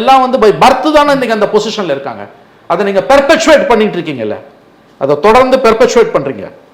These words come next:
நி-, நி-, நிலைநிறுத்துறீங்க. அப்ப இது வந்து எப்படி வந்து ஒரு முற்போக்கான இயக்கமா இருக்க முடியும்? நீங்க சனாதன தர்மத்திலிருந்து வித்தியாசமானவங்கன்னு எதை வச்சு சொல்றீங்க? இன்னைக்கு துரைமுருகன் பிரச்சனை, ரஜினி பேசினது,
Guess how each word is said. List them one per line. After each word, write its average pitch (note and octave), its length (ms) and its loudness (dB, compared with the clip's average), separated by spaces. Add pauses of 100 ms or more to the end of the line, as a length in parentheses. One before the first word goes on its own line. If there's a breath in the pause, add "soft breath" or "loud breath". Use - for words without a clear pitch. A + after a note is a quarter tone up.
(100)
நி-, C3 180 -12
நி-, C#3 180 -8
நிலைநிறுத்துறீங்க. F#3+ 680 2 (880)
அப்ப - 100 0 (120)
இது A#3+ 180 -2
வந்து C#4 240 -2
எப்படி C4+ 260 -2
வந்து A#3 200 -4
ஒரு G#3 120 2
முற்போக்கான G#3 540 0
இயக்கமா F#3 320 -4
இருக்க E3 160 -6
முடியும்? A#3 180 -8
நீங்க A#3 200 -4
சனாதன C4 380 0
தர்மத்திலிருந்து A3 540 -4
வித்தியாசமானவங்கன்னு G#3 800 -6
எதை A#3+ 160 -2
வச்சு G#3 140 -8 (100)
சொல்றீங்க? C#3+ 260 -14 (600 soft breath)
இன்னைக்கு C#3 280 -10 (580)
துரைமுருகன் F#3 560 -2
பிரச்சனை, D#3 320 -6 (160)
ரஜினி E3 260 -4 (100)
பேசினது, C3+ 400 -8